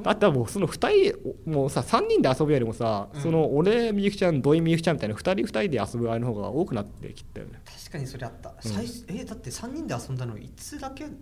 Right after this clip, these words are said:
Speaker 2: いつだ？
Speaker 1: もう夏入ってないよ、きっとあれ。
Speaker 2: だよね。
Speaker 1: うん。何したんだっけ？
Speaker 2: え、確か
Speaker 1: 七夕祭りか。
Speaker 2: あ、七夕祭りと、あとなんか映画見に行くみたいなの一回なかっ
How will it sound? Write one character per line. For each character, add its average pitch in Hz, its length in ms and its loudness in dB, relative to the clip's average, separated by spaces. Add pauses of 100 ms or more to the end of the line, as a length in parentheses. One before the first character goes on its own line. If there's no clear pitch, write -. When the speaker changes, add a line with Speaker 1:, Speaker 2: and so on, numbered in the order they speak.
Speaker 2:
い - 80 -16
つ - 180 -14
だ？ - 120 -16 (100)
Speaker 1:
も 139 120 -2
う - 20 2
夏 123 240 0
入 370 140 0
っ - 20 -4
て - 160 -4
な 143 80 0
い 123 60 -2
よ、 98 60 -6
き - 80 -16
っ - 20 -18
と - 120 -12
あ - 40 -12
れ。 - 60 -14 (220)
Speaker 2:
だ 185 140 -4
よ 151 100 -4
ね。 101 160 -10
Speaker 1:
う - 60 -8
ん。 101 200 -8 (360)
何 175 140 0
し - 40 -8
た - 80 0
ん 101 40 -2
だ 92 60 -8
っ - 40 -16
け？ - 140 -14 (280)
Speaker 2:
え、 135 160 -14 (120)
確 - 260 -16
か 117 500 -10 (180)
Speaker 1:
七 - 200 0
夕 254 400 -2
祭 117 360 -4
り 101 140 -8 (400)
か。 107 260 -10
Speaker 2:
あ、 143 240 -6
七 185 140 -8
夕 190 160 -8
祭 190 300 -8
り - 60 -16
と、 143 360 -8 (200)
あ 247 100 -8
と 262 100 -10
な 175 120 -4
ん 165 40 -10
か - 160 -12
映 277 220 -4
画 339 100 -2
見 349 140 0
に 262 160 -2
行 - 60 -10
く 160 40 -10
み 139 60 -4
た 127 80 -8
い - 20 -6
な 107 60 -12
の 101 60 -12
一 - 40 -20
回 135 140 -10
な 117 100 -8
か - 120 -12
っ - 20 -14